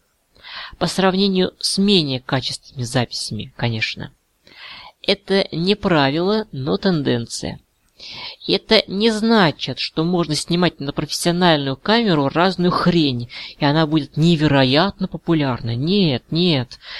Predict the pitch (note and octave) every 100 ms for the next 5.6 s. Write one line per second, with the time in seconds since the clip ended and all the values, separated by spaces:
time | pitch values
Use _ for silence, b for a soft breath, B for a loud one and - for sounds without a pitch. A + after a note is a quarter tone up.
0 | B B - E3 E3+ E3+ - F3+ E3+ F#3
1 | F3+ E3 D3 E3 D3+ - - F#3 - D3
2 | A#3+ A#3+ - G3 - D#3+ C#3 D#3+ - D3+
3 | C#3 D#3+ - B2+ C#3 F#3+ F#3 - C#3 C3
4 | B2+ D3 F3+ F3 - E3 - C3+ C#3+ C#3+
5 | C3 C3 - A#2+ A2 G#2+